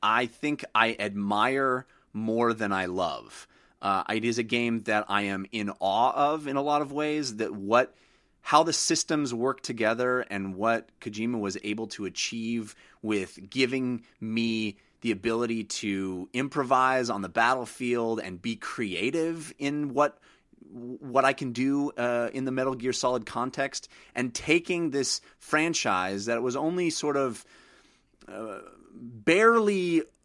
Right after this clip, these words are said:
open world in, in some iterations, and really blasting that apart and trying new things and being very bold in where it took this franchise. All of that makes me admire the heck out of this game.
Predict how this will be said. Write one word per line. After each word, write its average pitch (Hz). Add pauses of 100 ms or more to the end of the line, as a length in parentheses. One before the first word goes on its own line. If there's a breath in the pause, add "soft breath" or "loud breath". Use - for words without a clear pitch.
(120)
open 127
world 98
in, 104
in 104
some 110
iterations, 90
and 117
really 180
blasting 120
that 104
apart 95
and 92 (280)
trying 131
new 117
things 110
and 90
being 127
very 117
bold 104
in 98
where 98
it -
took 104
this 104
franchise. 95 (500 soft breath)
All 180
of 120
that 78 (680)
makes 131
me 117
admire 123
the 104
heck 127
out 95
of 90
this 90
game. 87